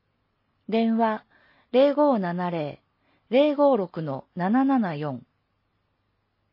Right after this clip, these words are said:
イベントの中止について。次のイベントは、皆さんの命と健康を守るため、やむなく中止といたしますので、ご理解と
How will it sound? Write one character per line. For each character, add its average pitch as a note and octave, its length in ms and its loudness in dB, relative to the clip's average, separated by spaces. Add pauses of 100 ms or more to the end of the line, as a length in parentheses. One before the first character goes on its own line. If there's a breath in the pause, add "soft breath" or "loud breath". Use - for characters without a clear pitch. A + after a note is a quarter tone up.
(440)
イ A3 100 -4
ベ C#4 180 4
ン D4 80 -6
ト C#4 140 0
の C4+ 300 -2
中 D4 200 -4
止 C#4+ 200 -6
に C#4 160 -2
つ A#3+ 160 -6
い F#3+ 120 -4
て。 - 300 -8 (1080)
次 A#3 260 -4
の C4+ 140 0
イ G3 100 -2
ベ G3+ 160 -2
ン G3+ 60 -4
ト G3+ 140 -4
は、 G3+ 240 -4 (340 soft breath)
皆 A#3+ 240 0
さ C4 180 -2
ん F#3+ 120 -4
の D#3 220 -6 (160)
命 D4 420 -4
と E3+ 260 -4
健 C4 160 -2
康 D4 180 -2 (160)
を C4+ 60 2
守 A3+ 340 2
る G3 60 -4
た D3+ 140 -10
め、 C#3+ 220 -10 (380 soft breath)
や G#3 140 0
む C4 140 0
な C4 120 0
く F#3+ 300 -8
中 C4 180 -4
止 - 160 -8
と C4 140 2
い B3 40 -6
た C4 140 -2
し C#4 140 -6
ま C4+ 160 -2
す - 120 -6
の F#3 140 -2
で、 D#3 240 -8 (320 loud breath)
ご A3 100 0
理 B3 120 -2
解 F#3+ 260 0
と E3 300 -6